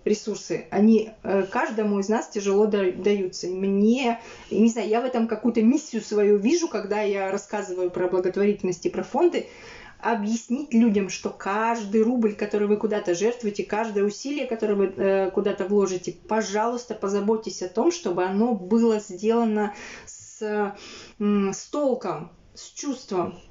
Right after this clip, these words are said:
с расстановкой. <laughs> Давай еще про деньги. А, можно ли стать фандрайзером,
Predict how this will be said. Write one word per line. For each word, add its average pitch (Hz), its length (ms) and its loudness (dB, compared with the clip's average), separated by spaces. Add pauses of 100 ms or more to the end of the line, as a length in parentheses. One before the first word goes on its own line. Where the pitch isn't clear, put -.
(140)
с - 140 -6
расстановкой. 202 840 -2 (300)
<laughs> 233 100 4 (1600)
Давай 220 200 2
еще 185 140 -4
про 180 160 0
деньги. 165 380 -2 (1160)
А, 196 320 0
можно 277 340 2
ли 247 140 -2
стать 208 260 -4
фандрайзером, 196 800 -2